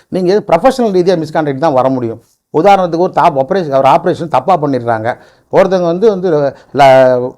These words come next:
அந்த எக்ஸ்பீரியன்ஸ் இருந்து கூட ஒரு தவறுதலான ஒரு பிரச்சனை பண்ணி ஒரு உயிரிழப்புக்கு காரணமா இருந்துடுறாங்க. அது கருவில் இருக்கக்கூடிய குழந்தை ஆணா பெண்ணான்னு காமிக்கிறாங்க. இந்த மாதிரி விஷயங்களுக்கு மட்டும்தான் வந்து மெடிக்கல் கவுன்சில் வந்து ஒருத்தங்க மேல ஆக்ஷன் எடுக்க முடியும்.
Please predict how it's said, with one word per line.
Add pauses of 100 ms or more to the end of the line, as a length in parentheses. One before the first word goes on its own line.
அந்த
எக்ஸ்பீரியன்ஸ்
இருந்து
கூட
ஒரு
தவறுதலான
ஒரு
பிரச்சனை
பண்ணி
ஒரு
உயிரிழப்புக்கு
காரணமா
இருந்துடுறாங்க. (380)
அது
கருவில்
இருக்கக்கூடிய
குழந்தை
ஆணா
பெண்ணான்னு
காமிக்கிறாங்க.
இந்த
மாதிரி
விஷயங்களுக்கு
மட்டும்தான்
வந்து (360)
மெடிக்கல்
கவுன்சில்
வந்து
ஒருத்தங்க
மேல
ஆக்ஷன்
எடுக்க
முடியும்.